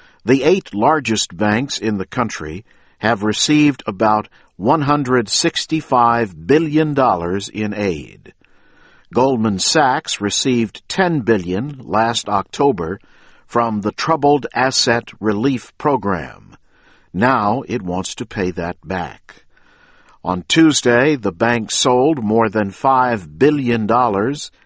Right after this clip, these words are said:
in common stock in an effort to pay back the government. That was a day after it announced better than expected earnings.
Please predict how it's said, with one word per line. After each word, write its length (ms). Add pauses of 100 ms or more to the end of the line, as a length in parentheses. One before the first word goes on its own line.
(100)
in 220
common 480
stock 640 (500)
in 220
an 180
effort 460
to 120
pay 300
back 480
the 140
government. 760 (800)
That 240
was 240
a 80
day 400
after 420
it 140
announced 600 (300)
better 380
than 280
expected 680
earnings. 760